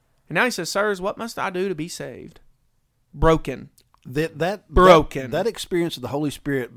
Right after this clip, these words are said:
Speaker 2: there's a whole lot of things that I can describe just because I've experienced it. There's a lot of things I can't describe because my vo-, vocabulary is so limited. But one thing that happens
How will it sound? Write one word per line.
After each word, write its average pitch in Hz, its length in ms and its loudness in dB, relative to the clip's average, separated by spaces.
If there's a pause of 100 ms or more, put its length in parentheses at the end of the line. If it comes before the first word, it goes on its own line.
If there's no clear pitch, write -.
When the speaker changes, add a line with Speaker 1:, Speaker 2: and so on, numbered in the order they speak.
(140)
Speaker 2:
there's 147 340 -4
a 147 80 0
whole 175 300 -2
lot 139 240 0
of 113 260 -10 (400)
things 160 240 -2
that 120 100 -10
I 143 120 -2
can 135 320 -8
describe 123 580 -6
just 123 180 -12
because 131 300 -8
I've 101 120 -12
experienced 143 500 -8
it. - 80 -20 (420)
There's 127 160 -8
a 127 60 -6
lot 160 100 -2
of 156 60 -8
things 131 180 -6
I - 60 -10
can't 147 200 -10
describe 147 380 -6
because 113 260 -12
my 98 120 -10
vo-, 123 200 -10 (100)
vocabulary 135 600 -6
is 135 60 -10
so - 140 -8
limited. 147 420 -6 (560)
But 123 520 -2 (540)
one 180 220 0
thing 185 220 0
that 123 100 -4
happens 151 600 -6